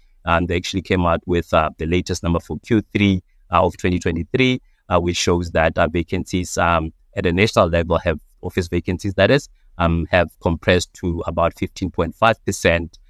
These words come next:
um, nationally. And this comes from a peak of,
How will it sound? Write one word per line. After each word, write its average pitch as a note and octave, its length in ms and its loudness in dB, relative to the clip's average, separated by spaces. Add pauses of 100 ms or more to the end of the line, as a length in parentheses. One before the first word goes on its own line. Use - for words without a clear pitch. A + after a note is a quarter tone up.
(160)
um, E2 260 0
nationally. G#2+ 560 0 (220)
And E2+ 160 -2
this F2+ 140 -2
comes F2+ 280 0
from E2+ 180 -4
a D#2+ 80 -4
peak F#2 320 -4 (140)
of, E2+ 220 0